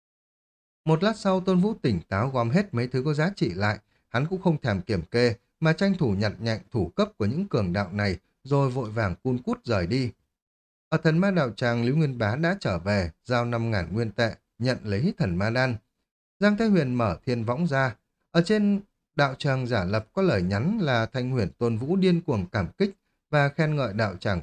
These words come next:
túi bụi. Lần này, nếu không phải Lý Nguyên Bá kịp thời chạy tới thì hắn đã bị vu oan rồi. "Hoan nghênh lần sau lại tới," Giang Thái Huyền đáp lại một câu.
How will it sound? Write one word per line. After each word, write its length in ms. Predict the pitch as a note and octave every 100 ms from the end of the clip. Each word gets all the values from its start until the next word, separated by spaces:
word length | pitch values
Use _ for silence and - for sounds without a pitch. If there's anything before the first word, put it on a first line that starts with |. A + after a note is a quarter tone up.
| -
túi 160 | F3+
bụi. 220 | A3+ E3 G#2 _ _ _ _
Lần 160 | E3 D#3+
này, 260 | D3+ C#3 G#2+ -
nếu 120 | G#3+
không 160 | A#3
phải 180 | G#3 C3
Lý 120 | A2
Nguyên 260 | C#3 E3 C#3
Bá 200 | A#2 F#3+ -
kịp 140 | A#2+ -
thời 200 | A#2 F2
chạy 280 | - G#2+ -
tới 280 | A2+ A#2+ A3
thì 60 | B2
hắn 140 | G#2+
đã 80 | C#3+
bị 220 | E3 C#3 -
vu 220 | B2+ B2+
oan 240 | B2 C3 A#2+
rồi. 220 | A2 E2 _ _ _ _ _ _ _ _ _ -
"Hoan 220 | A#2+ A#2
nghênh 240 | A#2+ A2+
lần 180 | G#2+ E2+
sau 180 | - B2
lại 160 | A2+ G#2
tới," 280 | A2+ C#3+ C#4 -
Giang 220 | - G#3 G#3+
Thái 120 | A3
Huyền 260 | F#3 B2+
đáp 240 | C3+ A#3 -
lại 160 | C3
một 260 | F#2 F2 -
câu. 240 | B2+ C3